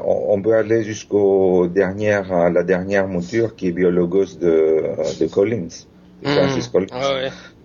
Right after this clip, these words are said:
Speaker 2: ouais.
Speaker 1: Et à ce propos-là, John Stone, il a crié sur un de mes, sur le commentaire d'un de mes billets, « Je suis créationniste comme, euh, Collins. » Il est créationniste comme le dernier mouvement en, en vogue.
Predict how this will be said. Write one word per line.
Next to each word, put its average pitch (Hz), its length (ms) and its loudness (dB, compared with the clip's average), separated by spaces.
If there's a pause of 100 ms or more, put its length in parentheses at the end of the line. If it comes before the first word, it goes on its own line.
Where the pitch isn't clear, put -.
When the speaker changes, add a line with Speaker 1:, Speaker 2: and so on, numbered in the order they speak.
(120)
Speaker 2:
ouais. 85 80 0
Speaker 1:
Et 87 60 4
à 87 40 0
ce 107 140 -2
propos-là, 101 760 0 (680)
John 87 160 2
Stone, 101 340 0
il 82 160 0
a 80 60 0
crié 107 440 0
sur 87 200 -2
un 85 80 2
de 87 120 0
mes, 82 120 2 (540)
sur 85 360 0
le 87 140 2
commentaire 87 520 0
d'un 92 100 0
de 85 200 0
mes 87 100 2
billets, « 82 420 -2
Je 127 280 -2
suis 175 260 0
créationniste 120 800 0
comme, 101 200 0
euh, 90 400 0
Collins. » 87 340 -2 (840)
Il 120 160 2
est 131 60 2
créationniste 131 640 -2
comme 120 180 -2
le 110 160 0
dernier 110 360 -2
mouvement 101 1080 0
en, 95 60 0
en 92 80 0
vogue. 87 320 -2